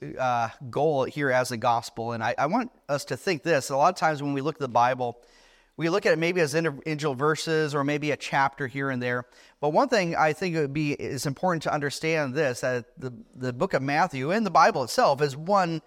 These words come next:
complete story. And so even Matthew is telling really a story in itself.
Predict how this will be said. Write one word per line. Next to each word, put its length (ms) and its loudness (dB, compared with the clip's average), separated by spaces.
complete 400 -4
story. 360 2
And 60 -6
so 360 2
even 260 0
Matthew 400 2
is 140 -6
telling 320 2
really 260 2
a 140 2
story 480 0
in 180 -6
itself. 500 2